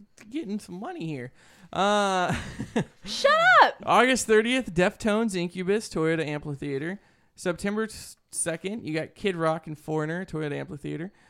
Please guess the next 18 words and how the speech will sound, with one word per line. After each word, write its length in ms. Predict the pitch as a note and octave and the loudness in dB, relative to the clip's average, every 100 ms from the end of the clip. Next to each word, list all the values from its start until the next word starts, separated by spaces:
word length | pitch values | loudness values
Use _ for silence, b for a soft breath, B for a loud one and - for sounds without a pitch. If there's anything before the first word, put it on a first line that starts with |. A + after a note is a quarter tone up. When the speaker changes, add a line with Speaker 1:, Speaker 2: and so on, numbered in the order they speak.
| b b | b b
Speaker 1:
September 380 | - E3 F3+ A3 | -14 -10 -6 -4
twenty-second, 680 | G3+ A3 C#4+ C#4+ - D3 - | -4 -4 -4 -4 -6 -8 -8
you 60 | C3 | -8
got 160 | D#3+ D3 - | -8 -10 -8
Def 280 | F3+ A3+ - | -6 -6 -4
Leppard, 560 | E3 F#3 - A#3 B3+ | -2 -2 -4 -8 -8
Styx, 460 | - - G#3+ G#3+ - | -10 -8 -8 -8 -8
and 180 | D3 C3 | -10 -8
Tesla 580 | F#3 G#3 - C#3 D3+ G#3 B B B | -8 -8 -8 -6 -6 -8 B B B
at 280 | - C#3 C3 | -6 -6 -4
Toyota 240 | - C#3+ C3+ | -4 -4 -4
Amphitheater. 600 | C3 D3+ D#3 E3+ G3+ G#3+ | -6 -8 -4 -4 -4 -6
Speaker 2:
<sighs> 40 | |
Speaker 1:
And 680 | - G#3+ A3+ A3+ A3+ A#3 G#3+ - - | -6 -4 -2 0 -2 -4 -8 -14 -16
October 600 | - F#3+ F#3 G3+ G3 G3+ | -12 -10 -10 -6 -6 -6
twentieth, 500 | G3 - F3 F3+ F3+ | -10 -8 -6 -6 -8
Twenty-one 440 | - E3+ E3 E3+ E3 | -10 -10 -8 -6 -8
Pilots 680 | - D#3 D#3 D3+ - - | -10 -8 -8 -10 -12 -18